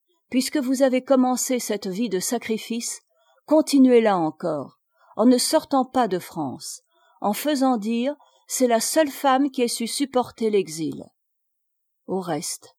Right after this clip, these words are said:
vous savez mieux que moi ce qu'il faut faire.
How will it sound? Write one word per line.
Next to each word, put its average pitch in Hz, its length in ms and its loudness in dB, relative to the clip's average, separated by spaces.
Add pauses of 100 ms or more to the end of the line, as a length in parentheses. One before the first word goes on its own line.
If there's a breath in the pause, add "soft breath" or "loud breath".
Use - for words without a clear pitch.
(100)
vous 208 120 -6
savez 247 320 0
mieux 269 220 4
que 269 120 0
moi 226 280 0
ce 226 140 -6
qu'il 214 220 -6
faut 196 180 -4
faire. 147 460 -10